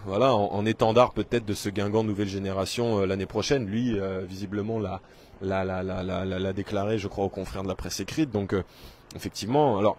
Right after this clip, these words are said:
construire l'équipe autour de Picard, je ne sais pas. Mais au moins, ça peut être un atout pour les Guingampais. Lui qui a réalisé sa première saison pleine de A à Z en, en, en Ligue deux, qui doit franchir un cap encore un petit peu plus statistique, il en est, il en est conscient. Mais voilà, c'est le genre de joueur frisson dont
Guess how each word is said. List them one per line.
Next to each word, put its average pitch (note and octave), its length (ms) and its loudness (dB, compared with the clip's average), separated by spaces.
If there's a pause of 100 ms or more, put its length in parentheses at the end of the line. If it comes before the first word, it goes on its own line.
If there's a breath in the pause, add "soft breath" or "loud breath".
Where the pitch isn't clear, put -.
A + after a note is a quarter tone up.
construire B2+ 400 2
l'équipe A#2 320 0
autour A2+ 220 2
de A2 80 2
Picard, G2+ 460 2
je G2+ 140 0
ne G2 120 0
sais A#2 180 -2
pas. D3 240 4 (480 loud breath)
Mais F#2 120 -2
au G2 120 4
moins, B2+ 180 4
ça G2+ 180 -4
peut G#2 120 -2
être A2 160 2
un G2+ 80 -2
atout A2+ 260 0
pour F#2+ 180 -4
les F#2+ 120 -2
Guingampais. A2 500 4
Lui A#2+ 80 2
qui - 160 -2
a G#2 80 4
réalisé A2+ 280 2
sa - 180 0
première A#2 360 0
saison A2 440 2 (320 loud breath)
pleine C3+ 320 8
de A#2 180 6
A A2+ 220 4
à A2 80 6
Z G2+ 440 4
en, F#2+ 460 2
en, - 60 -2
en F#2+ 40 2
Ligue F#2+ 220 -2
deux, C3+ 220 8 (280 loud breath)
qui - 100 -12
doit G2+ 160 4
franchir G#2 420 0
un G#2+ 80 0
cap A#2 260 6
encore F#2+ 220 -2
un G2 80 -2
petit - 120 -12
peu G2+ 120 0
plus - 160 -4
statistique, - 680 -2
il G#2 100 0
en G2+ 120 0
est, F#2+ 100 0
il F#2+ 80 -2
en F#2+ 100 -4
est F#2 60 -4
conscient. A2 400 -6 (480 loud breath)
Mais G2 240 2
voilà, G#2 300 6
c'est - 160 -12
le F2+ 80 -10
genre G2+ 120 2
de G#2 120 4
joueur G2+ 180 0
frisson A#2+ 400 0
dont G2+ 140 0